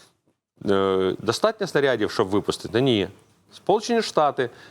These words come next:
на початок Великої війни в місяць виробляли чотирнадцять тисяч снарядів. Е, зараз вони с-, е, вийшли на цифру вісімдесят тисяч снарядів. Це якраз тільки на грудень цього року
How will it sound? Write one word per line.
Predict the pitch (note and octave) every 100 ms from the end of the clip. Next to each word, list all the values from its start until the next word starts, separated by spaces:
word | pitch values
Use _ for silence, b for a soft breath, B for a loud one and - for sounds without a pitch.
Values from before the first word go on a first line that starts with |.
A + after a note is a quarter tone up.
| B
на | - A#2+
початок | B2+ - C3+ A#2 B2
Великої | B2 A#2+ A#2 A2+
війни | A#2+ D#3 F3
в | G2+
місяць | A2 A#2+ - E3+ -
виробляли | A#2+ G#2+ G2+ B2 E3
чотирнадцять | D3 G2 A2 A2 F#2+ G2
тисяч | - - -
снарядів. | F#2 D2 C2 C2 - b b b b -
Е, | - E2 E2
зараз | F2 D#3 A3 -
вони | D#3 D3+
с-, | - - A#2+
е, | A2 G#2 G#2 G#2 G#2 G#2 G2+ G2 G2
вийшли | G2+ G2+ A#2+ -
на | G2+
цифру | G2 A2+ - G2+
вісімдесят | F#2+ - A2 G#2+ A#2+ G2+
тисяч | G2+ F#2 -
снарядів. | F#2+ F#2 E2 E2
Це | G#2
якраз | F#2 F#2+ -
тільки | B2+ B2+
на | G#2+
грудень | E2+ C3+ C#3
цього | - F#2+
року | G#2+ - G2+